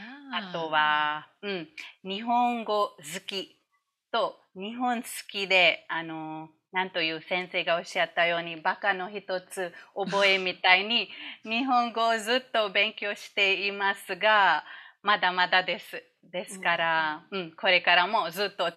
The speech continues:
Speaker 2: 続けると思います、勉強。
Speaker 1: わー、
Speaker 2: はい。
Speaker 1: いい自己紹介をありがとうございます、ラシュミさん。あの、皆さん、実はラシュミさんと直接ね、顔を見て話すのは今日が初めてなんですね。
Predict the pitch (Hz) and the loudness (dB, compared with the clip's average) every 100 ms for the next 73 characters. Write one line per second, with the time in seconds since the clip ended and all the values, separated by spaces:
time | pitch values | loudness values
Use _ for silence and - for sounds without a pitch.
0 | - - 208 226 - 226 247 - 220 180 | -6 -6 -6 -6 0 2 2 0 -4 -2
1 | 185 180 180 - - 165 160 151 160 - | -2 -2 -6 -10 -8 -4 -4 -4 -8 -10
2 | _ _ - 190 208 233 247 247 240 233 | _ _ -16 -6 0 2 4 6 6 4
3 | 226 226 226 214 220 262 208 226 277 - | 4 4 6 4 4 2 2 0 -2 0
4 | 269 262 254 233 220 240 262 269 247 240 | 0 2 2 4 2 0 0 -2 -4 -6
5 | 226 247 254 269 269 285 247 247 247 247 | -2 -2 0 -2 -2 -2 -2 -2 -6 -6
6 | - 254 247 233 208 - - - - 240 | 0 2 4 4 2 -2 -10 -8 -2 2
7 | 285 269 269 262 277 359 359 302 185 - | 2 2 -4 -4 0 2 4 2 2 -4
8 | _ _ 233 - 403 302 277 - 440 403 | _ _ -14 -2 2 2 0 -2 0 2
9 | 269 226 202 269 247 233 - - 330 320 | 2 0 -4 -4 -4 -6 -8 -2 -2 -2
10 | - 339 233 175 320 - _ - - 320 | -2 0 0 2 2 2 _ -6 0 2
11 | 381 381 403 403 214 175 233 220 247 196 | 2 2 0 2 2 2 -2 -2 -4 -6
12 | 180 170 - 311 208 170 - - - 254 | -10 -6 -2 -2 -2 -4 -8 -6 -2 2
13 | 339 381 254 156 - - 277 | 4 4 2 -2 -6 -2 4